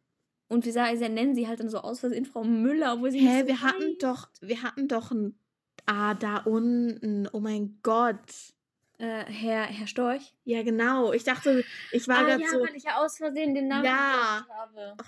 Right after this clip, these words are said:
Speaker 2: mein Gott. Ich musste letzte, letzte Stunde, letzte Folge schon wieder was rausstellen, weil Jana wieder einen Namen gedroppt hat.
Speaker 1: Ich mach das die ganze Zeit aus Versehen.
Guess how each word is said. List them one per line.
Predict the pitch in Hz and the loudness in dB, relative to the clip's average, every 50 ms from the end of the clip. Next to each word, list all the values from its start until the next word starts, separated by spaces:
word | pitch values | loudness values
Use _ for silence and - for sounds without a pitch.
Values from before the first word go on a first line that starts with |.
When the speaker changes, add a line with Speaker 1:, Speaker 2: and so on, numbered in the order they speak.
| - _ _ | -18 _ _
Speaker 2:
mein | - _ _ - | -20 _ _ -20
Gott. | - - - _ - - - _ _ - | -20 -20 -20 _ -20 -20 -20 _ _ -4
Ich | - 262 | 4 6
musste | 262 254 254 - 247 | 6 6 6 4 0
letzte, | 214 - 220 226 - - - - - _ - | 0 0 0 0 -4 -10 -14 -14 -16 _ -16
letzte | - 185 202 214 202 208 - - 214 196 - - | -10 -6 -4 -4 -4 -6 -8 -8 -8 -8 -8 -12
Stunde, | - - - - 190 180 190 196 220 208 226 226 | -16 -16 -4 -2 -2 0 0 0 0 0 0 2
letzte | 202 214 262 - - - 254 | 2 0 -2 -4 -8 -14 -6
Folge | - 226 220 220 214 202 - | -2 0 2 2 2 0 -2
schon | - 254 226 202 196 | -2 0 0 0 0
wieder | 240 262 302 339 349 330 302 277 254 233 | 0 0 0 0 2 2 4 4 4 4
was | 240 247 - - - | 4 2 0 2 2
rausstellen, | 240 269 285 294 294 - - 214 196 202 | 4 6 6 4 2 -2 -4 -4 -4 -4
weil | 214 185 - | -6 -8 -8
Jana | 185 185 208 202 196 214 | -8 -6 -6 -6 -6 -6
wieder | 294 403 480 466 403 392 381 320 | -6 -6 -6 -6 -2 0 2 4
einen | 330 349 359 | 4 4 4
Namen | 370 359 349 330 311 277 | 4 4 4 4 2 0
gedroppt | 262 247 226 247 226 226 - - | -2 -2 0 0 0 -2 -2 -4
hat. | 233 185 165 - - - _ _ - _ _ | -4 -4 -4 -8 -12 -20 _ _ -20 _ _
Speaker 1:
Ich | 254 262 | -6 -4
mach | 294 330 349 | -4 -4 -4
das | 359 - | -6 -10
die | 403 | -12
ganze | 440 415 - 339 | -12 -10 -10 -8
Zeit | - 311 | -8 -6
aus | 311 | -4
Versehen. | 339 320 320 320 | -2 -2 -2 -4